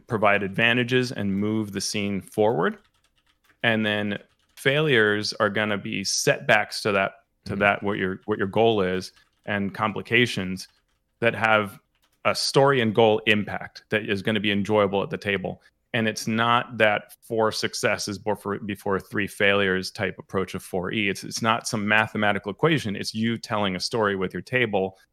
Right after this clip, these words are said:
Speaker 1: Let that play out the way it should based on what happened and what was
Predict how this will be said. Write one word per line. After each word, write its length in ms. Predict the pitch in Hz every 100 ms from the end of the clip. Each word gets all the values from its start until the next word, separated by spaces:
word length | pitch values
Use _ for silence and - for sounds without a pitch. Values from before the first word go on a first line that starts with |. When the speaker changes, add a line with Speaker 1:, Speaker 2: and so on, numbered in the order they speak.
| _
Speaker 1:
Let 320 | 101 110 123 -
that 220 | 110 -
play 200 | 120 107
out 220 | 101 98
the 80 | 101
way 140 | 92
it 120 | 95
should 400 | - 165 143 104
based 280 | 107 104 -
on 120 | 101 95
what 160 | 92
happened 540 | - 101 98 101 95 92
and 140 | 90
what 180 | 90 87
was 320 | 87 82 -